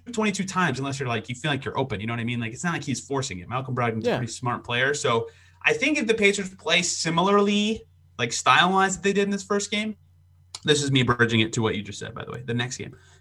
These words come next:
Speaker 1: I think if the Pacers play similarly stylistically, uh, from game one and two, I think they can come out with a win just on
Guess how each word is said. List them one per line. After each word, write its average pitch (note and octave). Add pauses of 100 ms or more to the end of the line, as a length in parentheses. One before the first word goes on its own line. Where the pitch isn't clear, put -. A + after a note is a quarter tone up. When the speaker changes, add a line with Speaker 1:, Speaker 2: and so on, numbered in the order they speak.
Speaker 1:
I C#3+
think G3+
if A3
the F3+
Pacers E3
play D#3
similarly E3+
stylistically, D3+ (200)
uh, B2+
from C3+
game C#3+
one C#3+
and C#3
two, D#3+
I C3+
think G3+
they G#3+
can G3
come E3+
out D#3
with D3
a B2+
win B2+
just C3 (120)
on A2+